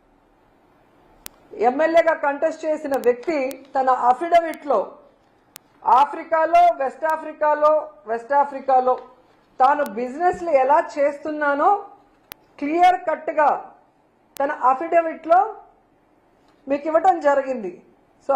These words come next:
అఫిడవిట్లో అబద్ధం చెప్పరు కదా. ఎన్నికల ముందు మీరు ఎలా సీట్ ఇచ్చారు, ఆయన కంటెస్ట్ చేసే ముందు అఫిడవిట్లో ఏం పెట్టాడో మీరు చూసే ఇచ్చి ఉంటారు. ఎందుకంటే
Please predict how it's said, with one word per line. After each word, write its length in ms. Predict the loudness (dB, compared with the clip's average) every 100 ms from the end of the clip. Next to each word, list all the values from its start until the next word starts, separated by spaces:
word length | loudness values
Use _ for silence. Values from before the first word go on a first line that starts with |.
| 0
అఫిడవిట్లో 440 | 2 -2 -2 0 0
అబద్ధం 320 | 0 -4 -6 -4
చెప్పరు 260 | -2 0 0
కదా. 160 | -2 -8 -12 _ _ -4
ఎన్నికల 420 | -2 -2 0 0 2 0
ముందు 280 | -4 -2 -2 -2 -6 -20 _ _ _ -4
మీరు 160 | -2 2 4
ఎలా 140 | 4 2
సీట్ 240 | -4 -10 -12
ఇచ్చారు, 400 | -8 -4 -2 -2 -6 -10 -16 _ -4
ఆయన 160 | -2 2 0
కంటెస్ట్ 380 | 0 -4 -4 -4
చేసే 200 | 0 -2
ముందు 160 | 0 2 2
అఫిడవిట్లో 460 | 0 -8 -10 -2 0 2
ఏం 80 | -2 0
పెట్టాడో 340 | -2 0 0 0
మీరు 120 | -2 -6
చూసే 220 | -6 -2 -2 -2
ఇచ్చి 160 | -6 -8
ఉంటారు. 300 | -2 -2 -2 -18 _ _ _ _ 0
ఎందుకంటే 480 | 2 2 2 4